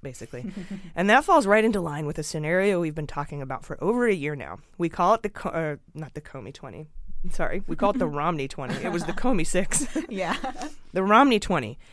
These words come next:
Speaker 1: Uh, Mormons refer to this as the white horse prophecy. We were, we were notified by one of our, uh, Mormon listeners.
Speaker 2: <laughs>
Speaker 1: Uh, this prophecy has been repudiated by the Church of L D S, but basically what it says is at some point our democracy will be hanging by a thread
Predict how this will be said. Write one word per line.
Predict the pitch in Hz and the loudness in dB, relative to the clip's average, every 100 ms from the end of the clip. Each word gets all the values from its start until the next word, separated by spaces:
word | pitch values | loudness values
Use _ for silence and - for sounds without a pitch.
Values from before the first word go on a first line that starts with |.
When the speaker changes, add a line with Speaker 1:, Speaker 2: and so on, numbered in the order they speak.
| - | -10
Speaker 1:
Uh, | - 160 | -4 2
Mormons | 190 254 359 233 | 6 8 8 6
refer | 202 202 180 | 2 2 0
to | |
this | 165 170 | 0 -2
as | 160 | -4
the | 127 | -6
white | 143 147 175 | -6 -4 -6
horse | - 156 127 | -6 -8 -8
prophecy. | - 127 - 131 - | -6 -8 -10 -14 -12
We | 110 131 | -10 -8
were, | 143 147 | -8 -8
we | 156 143 | -6 -4
were | 135 139 | -6 -8
notified | - 160 147 139 147 120 117 | -8 -4 -4 -4 -6 -8 -8
by | 131 120 | -8 -6
one | 139 | -8
of | - | -6
our, | 143 120 - | -6 -8 -8
uh, | - - 165 175 _ | -10 -12 -14 -18 _
Mormon | 160 143 135 120 | -12 -10 -12 -12
listeners. | 135 - 123 113 202 - | -14 -14 -12 -12 -12 -12
Speaker 2:
<laughs> | 202 196 180 - _ - | -14 -12 -14 -18 _ -4
Speaker 1:
Uh, | 160 143 | -2 -2
this | 170 226 - - _ _ _ - - - | -2 -2 -2 -10 _ _ _ -20 -20 -6
prophecy | 196 202 196 190 160 | 2 2 2 -2 -2
has | 160 | -4
been | 143 208 | -2 0
repudiated | 254 196 190 185 180 151 139 | 2 0 0 2 2 0 -2
by | 131 | -4
the | 131 | -4
Church | - 117 110 | -8 -10 -10
of | 139 - | -12 -8
L | 123 | -8
D | 120 123 | -8 -10
S, | 87 - | -10 -8
but | 165 151 | -8 -4
basically | 175 233 190 - | -2 -2 -4 -6
what | 131 139 | -6 -6
it | 139 | -6
says | - 143 127 | -6 -6 -6
is | 127 | -10
at | - | -4
some | 190 233 | 0 2
point | 214 214 131 - | 2 0 0 -6
our | 143 | -4
democracy | 160 175 170 185 - | 0 0 0 -2 -6
will | 151 | -6
be | 147 | -6
hanging | 143 - 190 247 220 | -10 -4 0 2 2
by | 196 | 2
a | 180 | 2
thread | - 156 113 | -2 -6 -6